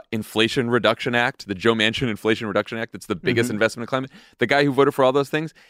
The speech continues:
Speaker 1: if it's either him or some fucking Republican, which is basically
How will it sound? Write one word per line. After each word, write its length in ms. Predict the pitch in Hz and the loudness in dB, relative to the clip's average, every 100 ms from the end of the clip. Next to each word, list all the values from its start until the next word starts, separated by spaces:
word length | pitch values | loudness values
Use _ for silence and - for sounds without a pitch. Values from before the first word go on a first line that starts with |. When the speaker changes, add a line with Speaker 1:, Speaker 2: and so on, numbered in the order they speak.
| - | -6
Speaker 1:
if 140 | 127 | 0
it's 140 | 160 185 | 0 2
either 240 | 151 120 | 2 2
him 460 | - 196 214 151 156 _ _ _ | 2 2 2 0 -6 _ _ _
or 80 | 143 | -2
some 200 | - 160 | 0 -2
fucking 300 | 170 160 139 | -2 -2 -2
Republican, 580 | 120 156 190 151 107 117 113 | -2 0 0 0 -2 -2 -4
which 180 | 131 | -4
is 80 | 120 | -2
basically 560 | 147 170 180 156 143 | 0 0 0 -2 -2